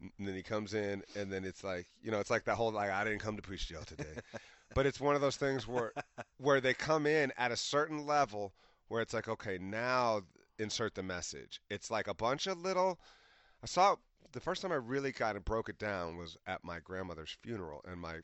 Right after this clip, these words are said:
Speaker 1: most talented cousin who headlined the funeral, basically. There was, like, eleven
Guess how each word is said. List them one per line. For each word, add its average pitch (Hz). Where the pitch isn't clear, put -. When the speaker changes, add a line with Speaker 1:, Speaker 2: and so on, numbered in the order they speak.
Speaker 1:
most 104
talented 95
cousin 90
who 87
headlined 95
the 95
funeral, 110
basically. 87
There 110
was, 107
like, 101
eleven 85